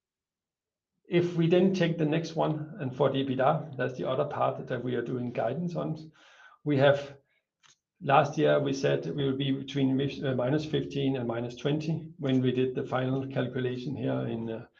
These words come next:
or what we ended up, it was just below with the minus fourteen. Uh,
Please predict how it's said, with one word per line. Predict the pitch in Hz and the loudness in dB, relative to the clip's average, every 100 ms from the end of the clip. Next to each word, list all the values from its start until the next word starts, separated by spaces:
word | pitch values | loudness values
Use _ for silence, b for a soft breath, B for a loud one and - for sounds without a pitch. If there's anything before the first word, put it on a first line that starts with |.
| b b - | b b -6
or | 120 | 0
what | 120 117 | 2 2
we | 131 | 2
ended | 127 127 | 4 4
up, | 117 135 | 2 0
it | |
was | 120 117 | -2 -2
just | - 123 - - | -2 -4 -4 -4
below | 127 117 113 120 120 - | -2 2 0 0 -6 -14
with | 123 113 - | -16 -16 -14
the | 120 | -12
minus | 113 110 113 | -12 -12 -14
fourteen. | - 123 117 131 127 127 _ _ _ _ _ _ _ _ _ - - | -8 -6 -6 -12 -20 -20 _ _ _ _ _ _ _ _ _ -12 -6
Uh, | 135 110 | -6 -6